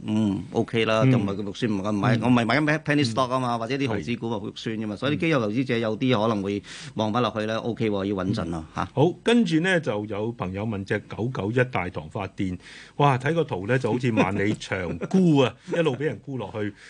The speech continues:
Speaker 2: 但我睇法就係噉啦，嗱，因為我唔知你買咗未，有貨呢，呢啲位我就唔沽啦，因為太低啦，
Speaker 1: 係啊，係啊，
Speaker 2: 亦都預期希望中國經濟即係慢慢復甦，個發電量會，
Speaker 1: 冇錯啦。
Speaker 2: 啊，升。升返，但係冇貨呢，我就唔會買呢隻股票嘅，
Speaker 1: 係，
Speaker 2: 因為，
Speaker 1: 冇錯。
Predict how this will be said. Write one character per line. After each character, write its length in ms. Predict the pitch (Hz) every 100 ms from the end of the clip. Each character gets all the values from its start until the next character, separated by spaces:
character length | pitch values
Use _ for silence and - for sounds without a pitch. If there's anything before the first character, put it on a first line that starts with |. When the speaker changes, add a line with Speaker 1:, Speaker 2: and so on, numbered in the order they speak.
| - -
Speaker 2:
但 160 | 160
我 100 | 175
睇 180 | 180 175
法 100 | 190
就 100 | 143 120
係 20 | 117
噉 80 |
啦， 160 | 147 143
嗱， 120 | 107 98
因 80 | 147
為 60 |
我 80 | 120
唔 100 | 98
知 120 | 85 123
你 100 | 104
買 180 | 95 95
咗 180 | 104
未， 220 | 104 82 82
有 180 | 120 123
貨 540 | 127 165 170 156 147
呢， 100 | 160
呢 140 | 160 160
啲 120 | 151
位 120 | 104
我 120 | 104
就 100 | 101
唔 80 | 80 78
沽 180 | 107 98
啦， 80 | 82
因 80 | 117
為 60 | 104
太 140 | 95
低 60 | 87
啦， 80 | 104
Speaker 1:
係 80 |
啊， 360 | 95 76 73 71
係 40 | 76
啊， 20 |
Speaker 2:
亦 60 | 113
都 200 | 110 160
預 180 | 135 107
期 180 | - 87 139
希 60 |
望 200 | 127 98
中 180 | 113 131
國 160 | 110 98
經 200 | 127 117
濟 200 | 104 92
即 100 | 92
係 180 | 110 92 - -
慢 180 | - 95
慢 220 | 95 110
復 120 | 127 104
甦， 180 | 131 117
個 100 | 104
發 180 | 104 101
電 200 | 92 87
量 160 | 87 87
會， 280 | 87 92 104
Speaker 1:
冇 20 |
錯 0 | - - -
啦。 40 | 85
Speaker 2:
啊， 120 | 82
升。 200 | - 123
升 120 | 123
返， 340 | 117 117 101 90 -
但 180 | 127 135
係 140 | 131
冇 400 | 131 113 113 156
貨 260 | 165 147 160
呢， 120 | 170
我 100 | 131
就 100 | 110
唔 120 | 90 85
會 100 | 107
買 160 | 98
呢 60 | 120
隻 80 | 113
股 160 | 107
票 120 | 117
嘅， 180 | 98 101 - _ - - -
Speaker 1:
係， 20 | 170
Speaker 2:
因 60 |
為， 120 | 156 117
Speaker 1:
冇 40 |
錯。 120 | 104